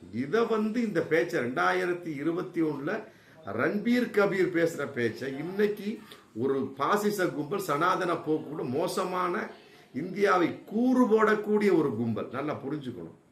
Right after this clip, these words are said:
இஸ்லாமிய வெறுப்பான ஒரு கும்பல். ஏன்னா ரன்-, ரன்பீர் கபீர் அப்படிங்கிற இஸ்லாமியன், வேற மாற்று கருத்தே கிடையாது. மத்தபடி வந்து அவர் மட்டன், பாயா,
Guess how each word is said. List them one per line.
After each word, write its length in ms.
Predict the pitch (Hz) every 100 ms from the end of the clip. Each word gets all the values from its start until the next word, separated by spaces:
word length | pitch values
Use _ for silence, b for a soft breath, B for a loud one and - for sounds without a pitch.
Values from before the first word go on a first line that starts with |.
| _
இஸ்லாமிய 540 | 120 117 190 190 185 135
வெறுப்பான 720 | 117 170 214 - 220 208 208 165
ஒரு 120 | 139 107
கும்பல். 300 | 107 - -
ஏன்னா 240 | 156 185 135
ரன்-, 380 | 165 180 160 - B B B -
ரன்பீர் 480 | 151 180 202 190 117 156
கபீர் 320 | 165 175 165
அப்படிங்கிற 340 | 151 165 170 139
இஸ்லாமியன், 520 | 160 170 127 95 82 -
வேற 180 | 123 135
மாற்று 360 | 123 147 - 120
கருத்தே 360 | 127 127 123 104
கிடையாது. 360 | 101 95 87 127
மத்தபடி 420 | 165 175 165 160
வந்து 180 | 160 220
அவர் 220 | 196 208
மட்டன், 460 | 175 170 - 190 196
பாயா, 340 | 175 170 165